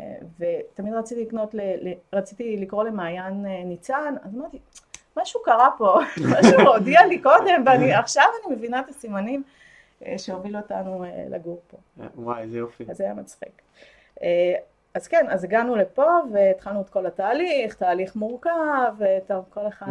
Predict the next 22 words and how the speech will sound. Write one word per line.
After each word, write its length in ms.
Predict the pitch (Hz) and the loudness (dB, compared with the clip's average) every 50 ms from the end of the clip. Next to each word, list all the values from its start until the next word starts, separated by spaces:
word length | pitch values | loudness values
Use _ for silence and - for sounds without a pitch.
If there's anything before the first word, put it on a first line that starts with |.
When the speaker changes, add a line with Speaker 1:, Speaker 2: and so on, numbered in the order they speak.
| 196 196 | -4 -4
Speaker 2:
Mhm. 40 | |
Speaker 1:
מכיר 360 | 196 - 185 190 190 - 262 269 | -4 -4 -6 -8 -8 -8 -8 -8
את 60 | 277 | -8
Speaker 2:
כן, 60 | 277 | -8
Speaker 1:
התהליך 520 | 269 - 254 247 233 262 240 233 226 - | -6 -4 -4 -2 -2 -2 -2 -4 -4 -4
Speaker 2:
נכון. 100 | 226 214 | -6 -4
Speaker 1:
הזה, 200 | 214 214 214 214 208 196 196 196 190 190 185 - | -4 0 2 2 4 4 2 2 0 0 -2 -4
"ניכנס, 540 | 180 190 196 240 240 269 320 339 302 285 285 | -10 -12 -10 -8 -6 -6 -4 -2 -2 -2 -4
לא 100 | 277 294 311 330 | -2 -4 -4 -4
ניכנס, 760 | 359 - 359 339 302 285 285 262 247 240 220 214 262 - - 262 - 240 | -6 -8 -8 -6 -4 -2 0 0 0 0 0 -2 -4 -6 -8 -10 -4 -2
<laughs> 300 | 277 254 - - - 254 | -2 0 0 0 0 0
נעבור 380 | 220 190 208 208 208 240 254 | 2 2 0 0 0 0 0
את 140 | 285 349 - | -2 -2 0
כל 60 | - 311 311 320 349 | 0 0 0 0 0
התנאי 400 | 330 320 - 254 247 247 247 240 | -2 -4 -6 -8 -10 -10 -10 -10
קבלה", 600 | 233 - 233 233 208 208 214 247 311 320 302 285 254 226 | -8 -6 -6 -4 -4 -6 -6 -6 -8 -8 -8 -10 -12 -14
ו-, 40 | 226 - _ _ _ _ _ _ _ _ _ _ _ _ | -16 -20 _ _ _ _ _ _ _ _ _ _ _ _
אז 260 | - 170 175 180 180 - | -16 -14 -14 -14 -12 -8
אני 220 | - 190 196 196 190 | -6 -4 -4 -4 -6
שמחה 360 | 190 - 185 - - 180 160 | -6 -10 -14 -12 -10 -12 -12
שקיבלו 520 | - - - - - - - - - - | -12 -12 -16 -16 -16 -18 -20 -20 -20 -20
אותנו. 220 | - - _ - | -20 -20 _ -20